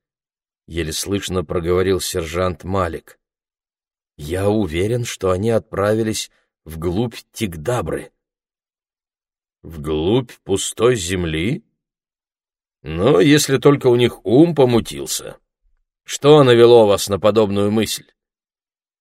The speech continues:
«Я видел следы, идущие из форта Герифиес. Четыре верблюда с весьма тяжелой поклажей, а в форте не осталось ни одного сосуда, пригодного для воды.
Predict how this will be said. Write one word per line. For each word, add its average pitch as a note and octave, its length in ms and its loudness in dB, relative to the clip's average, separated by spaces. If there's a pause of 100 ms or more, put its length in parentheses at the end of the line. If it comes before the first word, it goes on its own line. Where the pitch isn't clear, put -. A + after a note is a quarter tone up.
(1160)
«Я E2+ 180 -4
видел F2+ 340 -6
следы, F2+ 560 -6
идущие F#2+ 500 -6
из - 140 -6
форта G#2 600 0 (240)
Герифиес. F2 880 -8 (880)
Четыре G#2 460 -6
верблюда F#2 520 -2
с - 140 -8
весьма - 380 -4
тяжелой G#2 480 -2
поклажей, G2+ 720 -8 (560)
а F2+ 80 -6
в - 80 -14
форте G2 480 -2
не F#2+ 80 -2
осталось G2 480 -4
ни F#2 80 -8
одного G2 380 -4
сосуда, F#2 540 -4
пригодного F2+ 580 -4
для G2 180 -8
воды. B2 320 -6